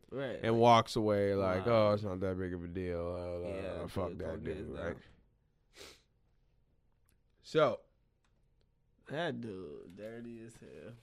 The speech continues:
Speaker 2: So.
Speaker 1: All laughing at. See why, why people don't like y'all police? 'Cause y'all do shit like that.
Speaker 2: Now, I know the argument's gonna be, "Well, see,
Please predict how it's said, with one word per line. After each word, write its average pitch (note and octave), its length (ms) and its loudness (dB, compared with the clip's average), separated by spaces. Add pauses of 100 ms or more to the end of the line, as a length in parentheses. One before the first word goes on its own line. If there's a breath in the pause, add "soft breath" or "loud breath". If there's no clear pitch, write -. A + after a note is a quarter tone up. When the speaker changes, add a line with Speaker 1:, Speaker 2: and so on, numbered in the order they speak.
(540)
Speaker 2:
So. A2 380 4 (460)
Speaker 1:
All C#3+ 200 -2
laughing C3+ 440 -2
at. A2 80 -8
See C#3+ 180 -4
why, C#3+ 200 0
why B2 380 -4
people C#3+ 260 0
don't C#3+ 180 2
like C#3+ 180 2
y'all C#3+ 240 2
police? C#3+ 640 0 (500)
'Cause B2+ 100 -8
y'all A#2+ 160 2
do B2+ 160 0
shit A#2+ 260 -2
like A2+ 220 -2
that. A#2 220 -6 (640)
Speaker 2:
Now, D3+ 220 10
I E3+ 100 10
know A3 220 6
the F3+ 120 2
argument's E3+ 440 4
gonna D3+ 180 -4
be, C#3+ 240 -8
"Well, B2 240 -4
see, D3 480 -2